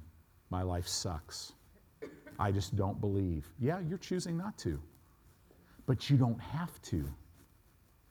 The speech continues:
Isn't that awesome? I'm telling you, well, how do you go from here to the person who's like, "Man, I've got my answer. This is awesome.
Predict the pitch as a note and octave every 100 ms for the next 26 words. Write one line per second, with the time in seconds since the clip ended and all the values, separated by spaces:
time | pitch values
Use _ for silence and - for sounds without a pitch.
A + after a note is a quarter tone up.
0 | - - - A#2 E3 D#3+ D3+ F#3+ - F2
1 | D#2 - - - - - - - - -
2 | - D3 - G#3 G#3+ C#3 - D#3 C#3+ F3+
3 | G#3+ A3 D#3 F3+ F3+ - A#2+ G#2+ G3+ F3+
4 | G2+ A2+ - - - - _ - _ _
5 | - _ _ - _ - - - F#3+ E3
6 | - F#3 - F3+ D#3 D3+ D#3+ A2+ A2 -
7 | - - - - - - - - C#3 D#3+
8 | C#3+ G#2 - - - D3+ F3 D#3 C3+ B2+
9 | B2+ C3+ - G2+ D#2+ - - - F#3+ E3+
10 | A2+ F3 F#3 E3+ D#3